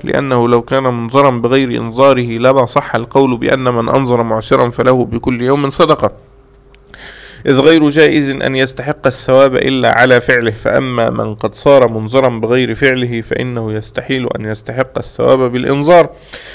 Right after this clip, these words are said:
وحديث أبي اليسر يدل على ذلك أيضًا من وجهين، أحدهما ما أخبر عنه من استحقاق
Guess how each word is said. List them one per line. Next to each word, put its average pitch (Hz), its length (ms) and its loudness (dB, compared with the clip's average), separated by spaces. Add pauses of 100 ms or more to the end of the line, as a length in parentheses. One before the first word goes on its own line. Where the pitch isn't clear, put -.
(200)
وحديث 170 400 0
أبي 139 260 0
اليسر 160 280 0
يدل 143 360 4
على 127 220 4
ذلك 135 420 2
أيضًا 131 320 0
من 131 220 -6
وجهين، 123 520 0 (160)
أحدهما 127 560 0
ما 135 220 0
أخبر 123 300 2
عنه 127 300 0
من 110 160 -6
استحقاق 143 680 0